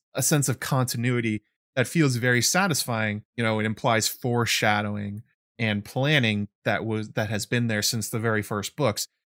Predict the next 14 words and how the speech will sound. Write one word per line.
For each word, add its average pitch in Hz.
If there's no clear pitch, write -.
And 117
a 113
lot 151
of 156
readers 123
tend 120
to 110
misunderstand 107
this. -
George's 165
gardening 127
style 113
means 113
that 107